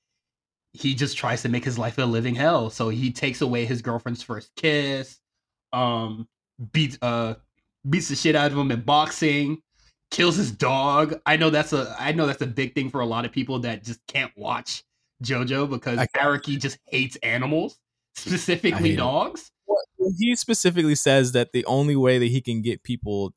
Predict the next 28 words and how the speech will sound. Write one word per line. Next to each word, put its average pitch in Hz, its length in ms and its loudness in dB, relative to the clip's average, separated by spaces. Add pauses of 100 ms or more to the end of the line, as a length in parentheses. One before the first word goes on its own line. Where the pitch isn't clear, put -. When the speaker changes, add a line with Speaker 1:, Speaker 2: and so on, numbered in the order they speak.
(120)
Speaker 2:
over 104 280 0
his 98 140 -4
heels 95 480 -2
is 104 120 -10
if 107 140 -4
they - 80 2
Speaker 1:
Oh, 87 280 2
yeah. 127 200 4
Speaker 2:
harm 107 240 -2
or 92 100 -10 (160)
kill 98 140 -8 (220)
dogs. 131 260 -2 (260)
Speaker 1:
It, 208 100 0 (520)
Speaker 2:
<laughs> - 400 -20
Speaker 1:
it's, - 300 -8
it, 113 420 -6
it 110 160 -6
works. - 580 -8
<laughs> 208 200 0 (580)
Speaker 2:
Yeah. 139 160 4 (400)
Speaker 1:
'Cause, 165 400 2 (160)
uh, 139 460 0
you 151 100 4
know, 123 220 -2 (140)
anybody 175 420 4
that 151 200 4
watches 156 360 2
this 123 320 -4